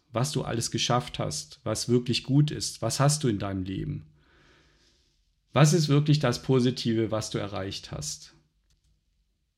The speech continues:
Also nicht so sehr darauf, was fehlt dir, was hast du alles nicht geschafft, sondern was hast du und was hast du geschafft.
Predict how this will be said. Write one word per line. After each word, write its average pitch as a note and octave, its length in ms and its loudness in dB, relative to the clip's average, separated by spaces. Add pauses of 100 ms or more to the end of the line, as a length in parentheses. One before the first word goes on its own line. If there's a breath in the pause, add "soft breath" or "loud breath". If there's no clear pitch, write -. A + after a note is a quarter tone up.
(680)
Also B2 260 2
nicht D3 360 8
so C#3 140 2
sehr B2 340 2
darauf, G#2 680 -2
was G2+ 340 -4
fehlt D#3+ 320 4
dir, A2+ 160 2
was A2 160 -4
hast C3 220 0
du A#2+ 40 -2
alles A#2+ 220 -2
nicht D3 300 8
geschafft, A#2+ 440 -4
sondern A2 480 0
was G#2 280 -4
hast C#3+ 280 0
du G2+ 140 -4
und G2 120 -2
was G2+ 180 -6
hast - 180 -8
du - 60 -8
geschafft. - 580 -4